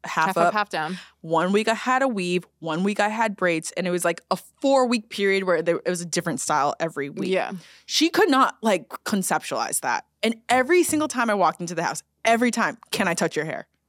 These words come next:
Speaker 1: Can I touch your hair?"
Speaker 2: Yeah, the answer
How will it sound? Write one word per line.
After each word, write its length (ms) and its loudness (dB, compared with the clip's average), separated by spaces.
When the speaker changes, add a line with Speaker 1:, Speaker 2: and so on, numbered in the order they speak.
Speaker 1:
Can 220 2
I 80 2
touch 260 0
your 120 0
hair?" 220 2
Speaker 2:
Yeah, 200 -2
the 140 0
answer 440 2